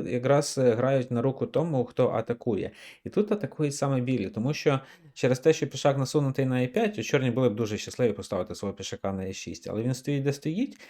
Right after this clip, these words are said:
і у білих є ідея створювати тиск на ось цього пішака на ф сім. Чому різнопольні слони в Міттельшпілі грають на руку тому, хто атакує? Ц-, причина в тому, що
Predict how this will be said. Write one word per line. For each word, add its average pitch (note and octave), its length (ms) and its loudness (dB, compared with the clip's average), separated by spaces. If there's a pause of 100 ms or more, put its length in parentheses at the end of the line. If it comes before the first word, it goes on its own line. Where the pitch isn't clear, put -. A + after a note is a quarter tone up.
(200)
і C3+ 140 2
у - 40 0
білих F3+ 300 2
є C#3 180 2
ідея C3 320 4
створювати B2 500 2
тиск C#3+ 280 -2
на A#2+ 100 0
ось G#2+ 180 0
цього B2 180 0
пішака A#2 420 -4
на A2 200 -4
ф G#2 80 -6
сім. - 360 -8
Чому E3 280 4
різнопольні E3 540 4
слони D#3 320 4
в D3+ 60 0
Міттельшпілі C#3+ 600 2
грають C3 520 4
на B2+ 80 2
руку B2 220 2
тому, B2 400 2
хто C3 260 4
атакує? D#3 840 2
Ц-, - 120 -14
причина C#3 440 0
в A#2+ 60 -4
тому, D3+ 260 2
що G#2+ 340 0